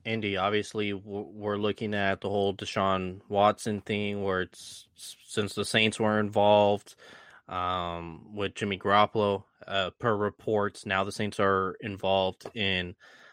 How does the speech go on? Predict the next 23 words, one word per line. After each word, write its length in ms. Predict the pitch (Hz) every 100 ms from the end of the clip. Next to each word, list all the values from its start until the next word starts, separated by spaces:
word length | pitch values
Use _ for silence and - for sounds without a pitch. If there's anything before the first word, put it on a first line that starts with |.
| -
uh, 260 | 98 90 90
Deshaun 400 | 101 - 98 92
Watson. 600 | 104 123 123 - 117 110
Panthers 360 | 131 120 117 110
are 140 | 113
involved 340 | 107 107 104
in, 180 | 110 101 _ _ -
in 180 | 107 101
Deshaun 320 | 107 104 101
Watson. 320 | 98 101 104
I 120 | 92
don't 240 | 101 104 104
believe 280 | 104 98 _ _ _ _ -
that 260 | 101 101 113
really 220 | 110 110
affects 360 | 104 117 120 -
the 320 | 110 104 98
Jimmy 220 | 113 110
Garoppolo's 480 | 107 120 139 104 95
market. 440 | 92 92 92 95 - _ - - _ 117
And 260 | 110 101
even 240 | 98 107 101
though 360 | 98 95 98